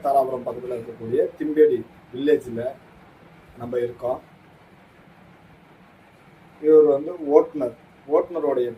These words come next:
பையன், பதினாலு வயசு ஆகுது, பேர் சரவணன். ரொம்ப மனவேதனையா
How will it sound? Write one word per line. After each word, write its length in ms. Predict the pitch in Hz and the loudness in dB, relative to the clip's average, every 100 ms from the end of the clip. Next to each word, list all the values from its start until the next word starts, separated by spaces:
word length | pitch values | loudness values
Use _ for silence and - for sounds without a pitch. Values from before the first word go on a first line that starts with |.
| 127 | -4
பையன், 300 | 143 147 - - - - - - - - - - - - _ - - - _ 131 | 2 2 0 -14 -20 -20 -20 -20 -20 -20 -20 -20 -20 -20 _ -20 -20 -20 _ 0
பதினாலு 360 | 135 143 127 | 2 2 0
வயசு 220 | 139 - 135 | -4 0 2
ஆகுது, 280 | 123 113 - - - - - | 2 0 -8 -10 -20 -20 -8
பேர் 240 | 135 - - | -8 -8 -6
சரவணன். 420 | 123 135 127 110 - - - _ _ - _ - _ - - - - - - _ 127 | -4 -4 -6 -12 -18 -20 -20 _ _ -20 _ -20 _ -20 -20 -20 -20 -20 -20 _ -8
ரொம்ப 160 | 160 165 156 127 110 - - - - - - _ - 127 | 2 6 6 4 -2 -14 -20 -20 -20 -20 -20 _ -18 -14
மனவேதனையா 640 | 143 131 131 131 131 | -10 -8 -6 -6 -4